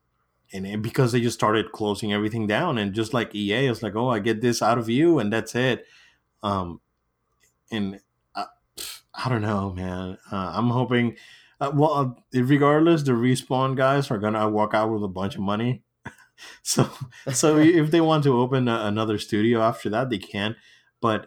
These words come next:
Speaker 1: I, where, where's E A taking Star Wars? Where's, and, and, and also we're gonna, we're gonna actually kinda segue,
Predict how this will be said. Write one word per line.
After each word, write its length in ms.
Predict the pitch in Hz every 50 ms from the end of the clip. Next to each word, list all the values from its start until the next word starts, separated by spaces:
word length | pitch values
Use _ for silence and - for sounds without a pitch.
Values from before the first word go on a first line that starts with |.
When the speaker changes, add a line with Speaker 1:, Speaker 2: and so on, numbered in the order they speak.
| - -
Speaker 1:
I, 200 | 107 104 104 101
where, 440 | 98 98 95 101 113 120 123 123 113
where's 340 | 107 113 123 127 120 -
E 140 | 117 113 117
A 140 | 113 113 113
taking 400 | 110 - 117 107 107 117 107 101
Star 260 | 98 - - 104 98 95
Wars? 400 | 92 85 85 87 87 - - - 123
Where's, 460 | 101 95 101 104 104 101 101 - - _ _ _ _ _ _ _ _ _ _ _ _ _ _ - 117 107 104 - _ _ _ _ _ _ _ _ _ _ _ _ _ _ - - -
and, 240 | 131 117 120 117
and, 400 | 117 117 120 117 113 110 113 107
and 280 | 107 107 110 113 113 123
also 640 | - 127 139 147 147 - 143 127 117 120 113 107 107 - - - - - - _ _
we're 180 | - 123 151 139
gonna, 320 | - 147 139 135 135 139
we're 180 | 127 117 135 123
gonna 180 | 131 131 120
actually 640 | 107 110 123 131 131 - 135 120 110 110 104 98 - - - - - _
kinda 220 | - 139 117 110 104
segue, 760 | 101 - - 127 131 147 147 135 117 110 104 101 95 92 -